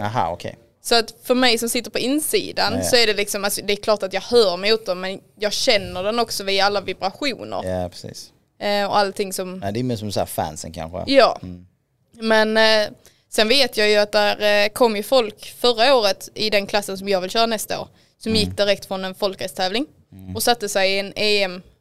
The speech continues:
Speaker 2: eller en elbil
Speaker 1: Mm.
Speaker 2: på den högre nivån då. Eh, och de började leverera.
Speaker 1: Mm.
Speaker 2: Och då så sa de, ja, men det är som att köra en go-kart i en kartinghall.
Speaker 1: Mm.
Speaker 2: Du har liksom, du har inga växlar, du har ingenting där.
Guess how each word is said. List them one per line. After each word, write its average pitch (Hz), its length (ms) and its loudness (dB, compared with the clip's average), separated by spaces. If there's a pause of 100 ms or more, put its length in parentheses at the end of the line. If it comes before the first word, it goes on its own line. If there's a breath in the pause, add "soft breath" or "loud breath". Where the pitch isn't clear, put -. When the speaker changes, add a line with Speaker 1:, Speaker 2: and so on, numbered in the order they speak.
(120)
Speaker 2:
eller 214 300 4
en 208 140 -2
elbil 208 540 0 (300 soft breath)
Speaker 1:
Mm. 95 180 -4
Speaker 2:
på - 80 -4
den 202 300 0 (640 soft breath)
högre 202 300 0
nivån 202 280 -2
då. 208 200 0 (720)
Eh, 208 280 2
och - 200 -2
de 208 220 2
började 196 220 4
leverera. 208 480 0 (240 loud breath)
Speaker 1:
Mm. 95 280 -20
Speaker 2:
Och 226 180 2
då 214 120 4
så 214 120 -4
sa 226 260 6
de, 214 140 -2
ja, 214 100 2
men 202 120 -4
det 208 60 0
är 214 60 -2
som 208 200 -6
att 196 100 -8
köra 208 180 -2
en 202 100 -8
go-kart - 500 -8 (180)
i - 80 -14
en 196 100 -10
kartinghall. 196 480 -8 (300)
Speaker 1:
Mm. 95 260 -20 (180)
Speaker 2:
Du 208 180 -2
har 202 200 6
liksom, 202 360 -4
du 214 60 0
har 214 60 2
inga 208 140 -2
växlar, 202 380 -2
du 196 60 -4
har 196 60 -2
ingenting 190 360 -6
där. 185 200 -2